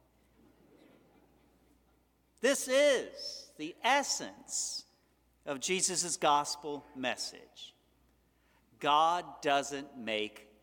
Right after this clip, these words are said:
junk. We are all lovable. Everything Jesus preaches during his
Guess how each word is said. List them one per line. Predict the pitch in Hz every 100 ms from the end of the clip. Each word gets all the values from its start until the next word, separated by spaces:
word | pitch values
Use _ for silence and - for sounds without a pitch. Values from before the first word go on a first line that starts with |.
| -
junk. | 170 180 113 82 - - - _ _ _ _ _ _ _ _ _ _ -
We | 135 143
are | 143 -
all | 170 175 185 165 127 135 156 156 - -
lovable. | 156 175 214 214 202 143 101 85 - - _ _ _ _ _ _ _ _ _ _ -
Everything | 233 285 294 254 - 143 120 98 92 90 - _
Jesus | - 185 170 151 -
preaches | - 196 185 147 127
during | 185 175 170
his | 151 143